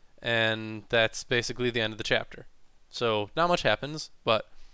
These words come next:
I would like to comment on, um, how diff-, sometimes, like, different manga will show you that it's, like, dark out or inside or whatever, and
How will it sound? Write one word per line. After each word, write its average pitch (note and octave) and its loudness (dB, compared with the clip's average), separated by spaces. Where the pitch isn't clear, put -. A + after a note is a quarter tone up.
I C#3+ 2
would D3 -2
like D#3 2
to F3+ -6
comment E3+ 0
on, D#3 2
um, C3+ 2
how D#3 4
diff-, - 0
sometimes, E3+ -2
like, D#3+ 0
different E3 -2
manga D#3+ 2
will D3+ -2
show D#3+ 0
you D#3 -2
that C#3+ 2
it's, C3 -8
like, C#3 -4
dark C3+ 2
out B2 2
or A#2+ 0
inside C#3 0
or B2+ 2
whatever, G#2 2
and C3 -4